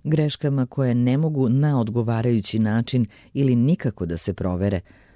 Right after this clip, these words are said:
zbog toga što je za njihovo proveravanje neophodno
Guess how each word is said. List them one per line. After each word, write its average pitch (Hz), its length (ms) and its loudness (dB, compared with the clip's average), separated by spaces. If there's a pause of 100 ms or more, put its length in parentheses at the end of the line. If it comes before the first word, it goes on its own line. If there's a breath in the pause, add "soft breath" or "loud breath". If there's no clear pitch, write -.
(140 soft breath)
zbog 139 260 0
toga 139 280 0
što - 180 -4
je 117 120 2
za 113 100 -2
njihovo 123 560 0
proveravanje 120 760 0
neophodno 110 680 0